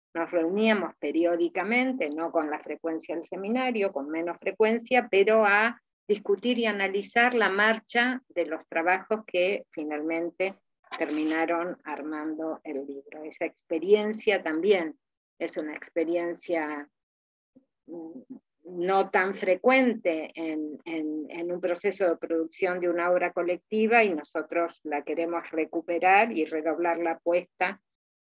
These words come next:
para sostenerla a raíz de las próximas, de las próximos, eh, trabajos que, que sintetizan nuestras discusiones.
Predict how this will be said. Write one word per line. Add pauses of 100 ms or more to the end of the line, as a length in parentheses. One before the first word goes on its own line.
(200)
para
sostenerla (140)
a
raíz
de
las
próximas, (480)
de
las
próximos, (160)
eh, (220)
trabajos (360)
que,
que
sintetizan
nuestras
discusiones.